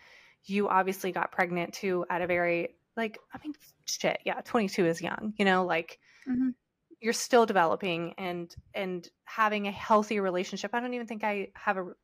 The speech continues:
Speaker 1: like, it, anyways, having a healthy relationship with your body and your appearance takes so much time and is, I think, is hard to have a grasp on in your early twenties,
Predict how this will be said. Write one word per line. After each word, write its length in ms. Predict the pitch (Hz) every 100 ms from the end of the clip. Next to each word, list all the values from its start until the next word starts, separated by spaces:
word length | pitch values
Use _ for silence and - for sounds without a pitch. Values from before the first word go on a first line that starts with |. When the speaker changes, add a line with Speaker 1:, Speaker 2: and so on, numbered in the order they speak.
| _ -
Speaker 1:
like, 220 | 220 208 _ _ -
it, 240 | 214 - _ -
anyways, 460 | 214 190 190 202 -
having 320 | - 269 254
a 40 |
healthy 260 | 233 233 226
relationship 500 | 208 202 214 214 196
with 80 | 180
your 120 | 175
body 320 | 190 190 185
and 80 | 175
your 100 | 170
appearance 520 | - 247 208 196 - _
takes 420 | - 269 - - -
so 180 | 247
much 260 | 247 214 -
time 260 | 214 190 190
and 100 | 185
is, 140 | 175 _ _ -
I 100 | 226
think, 320 | 202 196 196 _ _ _ _ _ _ _ _ _ _ _ _ _ _ _ -
is 240 | 226 202
hard 360 | - 285 254 247
to 240 | 240 208
have 360 | 214 202 180 180
a 80 | 175
grasp 420 | 185 170 - 190
on 240 | 175 170
in 160 | 196 185
your 120 | 175
early 280 | 185 185 175
twenties, 600 | - - 202 208 214